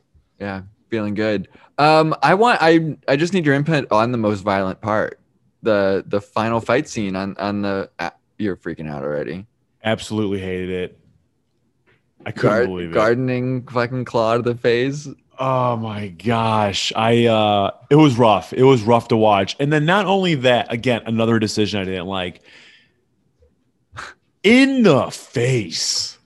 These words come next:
Speaker 1: Yeah.
Speaker 2: And then the camera's just like, "Hey, in case you didn't know, I'm gonna pu-, I'm gonna leave the camera on her face for, like,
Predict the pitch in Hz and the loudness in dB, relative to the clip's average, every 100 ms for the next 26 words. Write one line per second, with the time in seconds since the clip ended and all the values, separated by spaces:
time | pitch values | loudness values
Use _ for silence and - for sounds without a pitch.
0 | _ 107 98 92 127 135 135 135 135 127 | _ -8 -6 -2 0 0 2 2 2 2
1 | 117 101 _ _ 127 127 147 151 151 135 | 0 -4 _ _ -4 0 0 2 2 2
2 | 135 127 - 127 123 127 139 123 110 131 | 2 0 2 2 2 2 2 2 0 0
3 | 123 139 135 131 120 131 127 117 120 120 | 0 2 2 2 2 4 4 4 2 0
4 | 113 - - 131 127 131 120 123 131 110 | -2 -4 0 2 2 0 0 0 0 -2
5 | 120 127 120 113 117 110 110 113 - 110 | -4 -4 -2 0 -2 -2 -4 -4 -2 -2
6 | 113 117 107 110 107 | -2 -6 -4 -2 -4